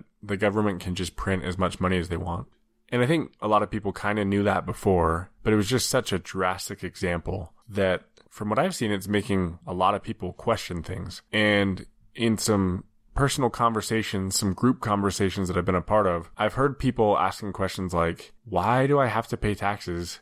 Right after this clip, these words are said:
Why can't the government just print all that money instead of requiring those taxes from all of us, who in some cases are really struggling to pay those taxes?" And I'm sure we could give plenty of answers for that. I feel like I'm seeing this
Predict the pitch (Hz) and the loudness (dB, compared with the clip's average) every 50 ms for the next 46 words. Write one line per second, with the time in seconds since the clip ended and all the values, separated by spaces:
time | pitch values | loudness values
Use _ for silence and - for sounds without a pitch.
0 | _ - 110 120 - 156 143 110 110 107 117 117 117 104 95 92 95 90 - - | _ -2 -2 -2 0 -2 -4 -2 2 2 2 4 4 0 0 -2 -4 -4 -2 -2
1 | 131 131 120 117 107 98 92 90 90 90 92 92 92 90 90 87 - - 101 95 | -2 0 2 4 4 4 2 2 0 0 0 0 0 0 0 -2 0 2 2 4
2 | 92 87 85 82 - - - - 107 90 - - - 110 107 107 104 101 98 98 | 4 2 0 -4 -10 -16 -8 -6 -6 -6 -6 -4 0 2 2 4 2 0 -2 -4
3 | 95 90 87 - - 98 92 - - 92 90 - - 92 85 82 82 82 92 110 | -4 -6 -6 -4 -4 -6 -4 -4 -8 -10 -8 -4 0 0 2 2 0 2 2 2
4 | 107 92 90 87 - - - - _ - 101 92 92 90 87 87 85 85 82 92 | 2 2 0 -4 -6 -14 -16 -18 _ -4 0 2 2 2 2 2 0 -2 -6 -6
5 | - - 123 127 120 - 107 90 98 90 90 87 87 90 90 87 80 - - - | -2 0 0 0 2 0 -2 -2 -2 -4 -2 0 2 4 4 2 2 -2 -2 -2
6 | 92 92 90 87 87 85 - - 107 98 85 76 - - 82 - - - 104 101 | 0 0 0 -2 -2 -2 0 2 2 2 2 0 -2 -4 -4 -4 -4 -10 -14 -14
7 | - - _ - 113 110 107 101 - - 135 120 113 110 98 - 110 104 101 98 | -16 -10 _ -2 0 0 0 0 2 2 2 4 2 0 0 2 4 4 4 4
8 | 90 87 - - - - _ _ - 110 98 - - 107 101 95 90 - - 98 | 2 -2 -10 -18 -20 -20 _ _ -2 -2 -2 0 0 0 2 0 0 0 0 0
9 | 101 98 - - 92 85 - - - 90 85 80 82 87 - 65 - - - _ | -2 -2 -2 -2 -4 -4 -2 -2 -2 -2 -2 0 0 -2 -2 -4 -10 -20 -20 _
10 | _ _ _ _ - - - 156 147 139 123 127 113 104 95 - - 117 110 110 | _ _ _ _ -8 -2 0 2 2 2 2 0 -4 -4 -6 -4 -2 -2 0 0
11 | 104 104 98 95 - - - | 2 0 0 0 0 -2 -6